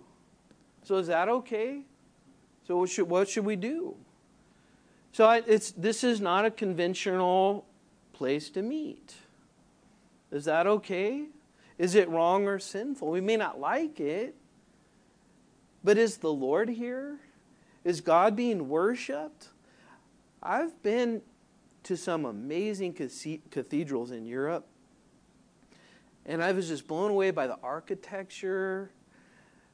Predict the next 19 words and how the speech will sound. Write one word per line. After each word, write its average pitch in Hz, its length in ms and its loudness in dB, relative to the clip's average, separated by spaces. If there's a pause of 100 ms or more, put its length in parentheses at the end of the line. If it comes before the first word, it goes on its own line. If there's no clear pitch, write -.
(240)
but 127 120 -8
I 123 60 -10
was 120 100 -14
also 175 300 -6
blown 156 320 -6
away 143 220 -2
of 117 120 -6 (180)
how - 240 -10 (100)
dead 127 220 -10
it 127 120 -12
was. - 440 -18 (1160)
And 113 100 -12
I 147 100 -6
would 208 120 -6
take 214 220 -6
a 165 60 -8
place 170 380 -6
like 123 240 -8
this, 170 640 -2